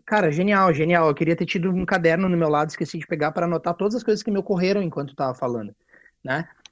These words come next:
Ah, algumas eu acho que eu lembro. Por exemplo,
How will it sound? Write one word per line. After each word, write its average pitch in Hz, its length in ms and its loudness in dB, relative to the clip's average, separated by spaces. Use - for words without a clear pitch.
Ah, 151 260 2
algumas 180 800 2
eu 175 180 2
acho 175 120 0
que - 60 -8
eu 190 60 2
lembro. 190 280 -2
Por 170 120 -2
exemplo, 165 420 -2